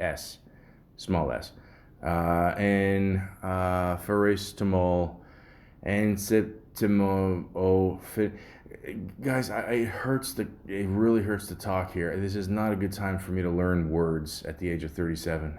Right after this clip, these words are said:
Um, help in the management of pain.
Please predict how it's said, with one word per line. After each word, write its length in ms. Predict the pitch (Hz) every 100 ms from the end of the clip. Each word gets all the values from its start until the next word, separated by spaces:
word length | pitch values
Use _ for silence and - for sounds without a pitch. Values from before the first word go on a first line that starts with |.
| -
Um, 580 | 82 90 87 87 87 78 - - - - - - - -
help 340 | - 113 120 117
in 320 | 107 101 98
the 80 | 90
management 720 | 98 107 104 90 104 104 101
of 240 | 92 -
pain. 460 | - 95 82 76